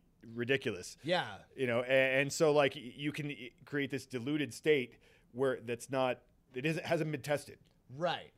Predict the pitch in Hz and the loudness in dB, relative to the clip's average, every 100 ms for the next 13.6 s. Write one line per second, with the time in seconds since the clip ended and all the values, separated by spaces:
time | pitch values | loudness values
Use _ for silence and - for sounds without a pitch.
0 | - 143 143 143 143 156 143 - 131 123 | -2 0 2 0 0 2 2 0 -8 -4
1 | 147 220 226 226 - 202 214 226 214 208 | 0 4 6 6 4 4 2 2 0 0
2 | 202 170 - 254 254 151 139 139 156 220 | -2 -6 -6 -4 -4 -4 -6 -6 0 6
3 | 180 147 131 180 226 165 165 190 196 170 | 6 4 -4 -2 0 -2 0 -2 -2 -2
4 | 151 156 277 269 135 120 196 87 - _ | -4 -2 -2 -4 -4 4 6 4 -4 _
5 | _ 127 147 180 196 - - 117 - _ | _ -6 -2 -2 -4 -12 -20 -20 -20 _
6 | _ _ _ - 175 170 160 160 151 156 | _ _ _ -10 -8 -6 -4 -4 -4 -6
7 | 151 143 - 147 143 165 165 - 202 202 | -6 -6 -10 -10 -6 -6 -6 -8 -8 -6
8 | 151 135 120 - 107 185 180 139 131 147 | -8 -6 -8 -10 -4 0 0 0 -4 -8
9 | _ - _ _ _ _ _ 123 127 147 | _ -20 _ _ _ _ _ -14 -8 -4
10 | 139 220 226 226 180 190 165 156 156 170 | 2 2 2 -4 -2 -2 -2 -8 -8 -10
11 | 151 139 139 120 214 185 135 113 90 107 | -10 -6 -6 -2 -2 -2 -6 -10 -10 -12
12 | 92 104 135 147 160 - 254 135 127 120 | -12 -8 -8 -6 -8 -2 0 0 -2 -10
13 | 120 117 123 143 131 | -10 -8 -8 -4 -6